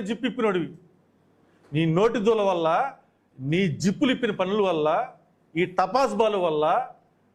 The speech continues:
మొన్న ఎలక్షన్లో పదికి పది సీట్లు పోయాయి. ఈరోజు వైసీపీ వాళ్ళ పరిస్థితి ఏంటంటే, "ఏందిరా మా బతుకు ఈ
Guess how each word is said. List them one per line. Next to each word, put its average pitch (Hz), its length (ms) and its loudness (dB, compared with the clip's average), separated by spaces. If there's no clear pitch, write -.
మొన్న 180 300 2
ఎలక్షన్లో 226 500 0
పదికి 247 340 0
పది 214 200 0
సీట్లు 208 300 -6
పోయాయి. 170 280 0
ఈరోజు 254 400 6
వైసీపీ 262 380 2
వాళ్ళ 247 220 4
పరిస్థితి 262 340 0
ఏంటంటే, 233 340 0
"ఏందిరా 254 440 2
మా 247 60 2
బతుకు 214 300 -4
ఈ - 20 2